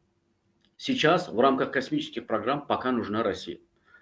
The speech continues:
наса заявила, что мы надеемся на продолжение сотрудничества с Роскосмосом в рамках, а, космической станции, э, значит, э, на небесах, так скажем.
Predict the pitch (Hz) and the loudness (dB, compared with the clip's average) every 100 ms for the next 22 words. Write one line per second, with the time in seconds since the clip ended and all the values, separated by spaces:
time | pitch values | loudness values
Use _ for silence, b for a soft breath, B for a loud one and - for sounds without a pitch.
0 | b b - 123 196 - 143 139 131 175 | b b -2 4 4 4 2 4 4 4
1 | 185 - - 123 160 190 170 123 156 190 | 2 2 2 2 4 6 4 4 4 6
2 | 147 117 104 101 120 113 120 123 131 107 | 4 0 -2 -2 -2 0 0 2 0 -2
3 | 110 98 147 170 - - - - 113 - | -4 -6 -6 -4 -4 -8 -14 -6 -6 -4
4 | 160 165 127 - - - b b b 104 | -4 -4 -4 -8 -12 -14 b b b 0
5 | 127 131 139 - - 110 107 107 - 113 | 2 2 0 -4 -4 0 2 0 -2 -4
6 | 131 120 - 107 - 113 104 117 110 107 | -4 -6 -4 -6 -2 -4 -2 0 0 0
7 | 98 101 104 95 104 - - _ 101 98 | -4 -2 -2 -2 -6 -6 -12 _ -6 -4
8 | 95 90 85 82 85 104 101 98 104 95 | -4 -8 -16 -20 -12 -4 -2 -2 -6 -8
9 | - _ 90 - - - | -8 _ -8 -8 -18 -20